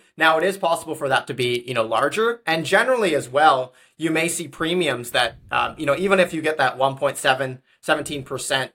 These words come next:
drawdown, your premiums that are able to actually, um, you know, make up that difference at the end of the day.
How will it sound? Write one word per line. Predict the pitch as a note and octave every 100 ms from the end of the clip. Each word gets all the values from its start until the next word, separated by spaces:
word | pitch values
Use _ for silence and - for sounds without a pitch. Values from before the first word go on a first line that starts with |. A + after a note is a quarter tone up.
| -
drawdown, | - C#3+ D#3+ B2 A2+ A2 A2 _ _ D3
your | D#3
premiums | - F#3 G3 F3 C3+ C3
that | C3
are | C3+
able | C#3 C3
to | C3 B2
actually, | C3 - C3 B2+ B2 -
um, | B2 A#2+ A#2
you | D3+
know, | C3+
make | C3 C#3+ C#3+
up | C3 -
that | A#2+ A2
difference | C#3 C#3 B2 A2
at | A#2
the | B2+
end | A#2+
of | A2+
the |
day. | A2+ B2+ B2+ A#2